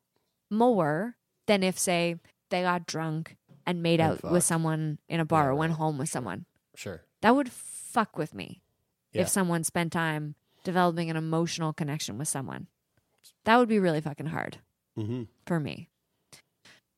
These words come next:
Speaker 1: Um, and so it's like,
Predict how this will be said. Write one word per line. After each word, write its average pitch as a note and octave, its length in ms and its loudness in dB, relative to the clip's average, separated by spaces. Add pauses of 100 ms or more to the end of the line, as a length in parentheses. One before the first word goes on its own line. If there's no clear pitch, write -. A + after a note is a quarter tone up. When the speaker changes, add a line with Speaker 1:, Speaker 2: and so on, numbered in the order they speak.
(540)
Speaker 1:
Um, G#3 400 0
and B3 200 0
so B3 540 4
it's - 200 -4
like, A3+ 320 -2